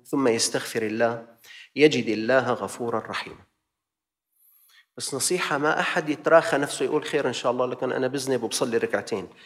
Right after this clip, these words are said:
لعلك تذنب وتموت وما تلحق تصلي ركعتين. هذه لمن وقع في الذنب، لمن أخطأ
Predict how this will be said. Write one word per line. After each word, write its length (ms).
لعلك 320
تذنب 460
وتموت 640
وما 220
تلحق 360
تصلي 300
ركعتين. 420
هذه 400
لمن 280
وقع 380
في 140
الذنب، 440
لمن 260
أخطأ 640